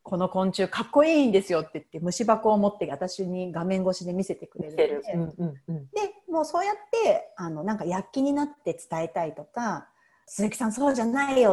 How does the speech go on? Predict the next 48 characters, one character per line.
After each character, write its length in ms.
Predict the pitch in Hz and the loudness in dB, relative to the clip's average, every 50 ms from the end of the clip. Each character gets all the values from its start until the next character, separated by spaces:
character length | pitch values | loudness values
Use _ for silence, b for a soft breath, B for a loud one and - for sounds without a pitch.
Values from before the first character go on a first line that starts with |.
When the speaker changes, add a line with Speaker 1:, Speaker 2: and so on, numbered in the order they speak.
| - - | 4 2
Speaker 1:
っ 40 | - | 0
て 80 | 202 | 2
い 80 | 202 233 247 | 2 2 4
う 40 | 254 | 4
よ 120 | 277 277 | 2 2
う 40 | 262 | 2
な、 260 | 254 269 247 208 - - | 0 -2 -2 -2 -2 0
お 60 | 220 | 0
腹 260 | 247 339 359 - 415 | 0 0 0 -2 -2
の 100 | 403 427 | -2 -2
中 220 | 440 466 466 262 214 | -2 -4 -4 -4 -4
の 100 | 175 165 | -4 -4
こ 140 | - 147 | -6 -4
う 20 | 143 | -2
熱 240 | 170 196 196 - 330 | 0 0 0 0 0
が 100 | 233 180 | 0 0
ブ 140 | 143 175 | 0 0
ワ 80 | 208 240 | 0 -2
っ 160 | 220 - - | -2 -2 -6
て 80 | - - | -8 -6
上 100 | 147 160 | -4 -2
が 100 | 185 233 | -2 -2
っ 120 | 240 - | -2 -2
て 100 | - 392 | -2 -4
き 120 | 403 508 494 | -4 -2 0
た 120 | - 240 | 0 2
ら、 340 | 254 311 285 247 233 - - _ | 4 4 2 0 -2 -6 -8 _
も 140 | - - 262 | 0 2 2
う 20 | - | 2
閉 200 | - - 294 269 | 0 0 0 0
め 100 | 214 - | 0 0
た 140 | - 147 | -2 -6
も 100 | 143 139 | -8 -8
の 140 | 147 - 139 | -8 -8 -4
で、 380 | 139 196 196 180 160 - - _ _ _ _ _ _ | 0 2 4 4 2 0 -4 _ _ _ _ _ _
そ 120 | - - 359 | -6 -6 -4
っ 60 | 359 | -2
か 100 | - 466 | 0 0
ら 100 | 440 440 | 2 2
先 200 | 427 403 403 381 | 2 2 2 2
は 60 | 320 | 2
子 120 | - - 240 | 4 4 4
供 160 | 269 277 294 | 4 4 2
た 100 | 285 - | 0 -2
ち 100 | - - | -4 -6
結 220 | - - 285 294 | -6 -6 -4 -2
構 100 | - - | -2 -4
勝 200 | - - 220 226 | -2 -4 -6 -8